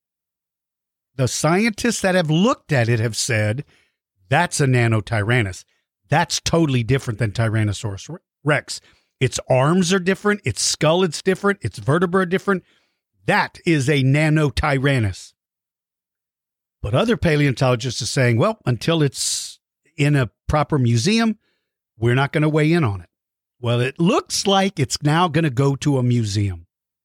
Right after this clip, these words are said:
And if it does, this might solve the, the question. Could it be that Nanotyrannus will now be identified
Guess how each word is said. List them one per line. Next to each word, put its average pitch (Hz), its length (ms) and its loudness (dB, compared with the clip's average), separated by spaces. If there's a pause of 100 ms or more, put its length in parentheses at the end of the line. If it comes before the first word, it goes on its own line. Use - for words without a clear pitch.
(400)
And 101 140 -12
if 120 160 0
it 226 140 0
does, 180 500 0 (800)
this 143 500 0
might 165 440 2
solve 135 760 0
the, 127 180 0 (180)
the 131 140 -2 (280)
question. 104 520 -6 (1400)
Could 175 240 2
it 311 220 -4
be 92 440 -2 (640)
that 127 220 0
Nanotyrannus 139 1040 0
will 120 140 -2
now 110 300 2
be 175 220 0
identified 147 800 -2